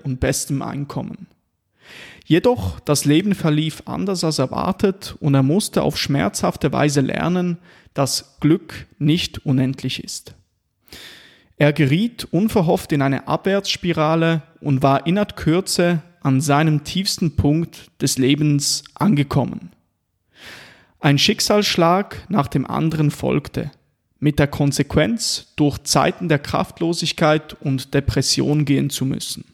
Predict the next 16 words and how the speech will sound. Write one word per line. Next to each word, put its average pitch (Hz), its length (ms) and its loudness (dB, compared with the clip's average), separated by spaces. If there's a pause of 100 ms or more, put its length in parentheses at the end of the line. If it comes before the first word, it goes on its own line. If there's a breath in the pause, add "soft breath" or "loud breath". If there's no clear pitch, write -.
(1200 loud breath)
Jedoch 160 380 2
fand 180 340 0
er 156 380 0
einen 131 360 2
Weg, 170 500 0 (380)
sich - 480 -6
aus 147 240 0
dieser 196 260 2
Lebenskrise 156 720 -2
zu 139 140 -8
befreien. 135 680 -6 (540)
Er 135 120 2
lernte 170 400 2
aus 151 160 2
seinen 139 300 0
Erfahrungen 190 800 -2